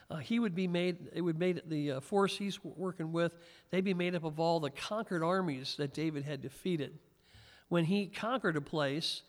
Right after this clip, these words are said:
then all those peoples and the, uh, armies that would be brought on underneath him as slaves and foreign laborers,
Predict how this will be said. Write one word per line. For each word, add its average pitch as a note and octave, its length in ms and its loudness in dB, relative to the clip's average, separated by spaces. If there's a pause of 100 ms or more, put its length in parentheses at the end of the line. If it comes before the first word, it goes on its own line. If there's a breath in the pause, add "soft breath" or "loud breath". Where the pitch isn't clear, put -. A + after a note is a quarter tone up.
(280 loud breath)
then E3 120 0
all F#3+ 220 6
those G3+ 240 2
peoples E3 600 0
and D3 160 -2
the, C3+ 220 -2
uh, C#3 260 -6 (120)
armies E3+ 420 2
that D3 120 -4
would D3 100 -6
be D3 100 -4
brought D#3+ 320 -2
on E3 360 0 (360 loud breath)
underneath F3 460 2
him D3+ 160 0
as C#3+ 140 -2
slaves F3 480 0
and C#3+ 120 -4
foreign D#3 300 -2
laborers, D3+ 520 -2